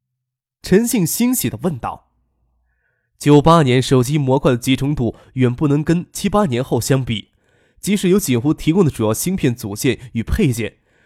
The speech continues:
要设计一款新的手机，也需要技术团队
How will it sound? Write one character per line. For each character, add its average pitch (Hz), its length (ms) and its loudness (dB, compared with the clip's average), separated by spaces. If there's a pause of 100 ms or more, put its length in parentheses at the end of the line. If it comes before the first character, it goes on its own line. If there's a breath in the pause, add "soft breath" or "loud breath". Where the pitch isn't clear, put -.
要 196 160 6
设 220 180 0
计 202 140 -2
一 170 40 0
款 113 160 0
新 190 220 -4
的 175 80 2
手 107 180 -2
机， - 360 -6 (220)
也 131 120 -2
需 127 140 0
要 143 80 4
技 190 160 -4
术 123 100 -6
团 123 240 -6
队 120 220 -2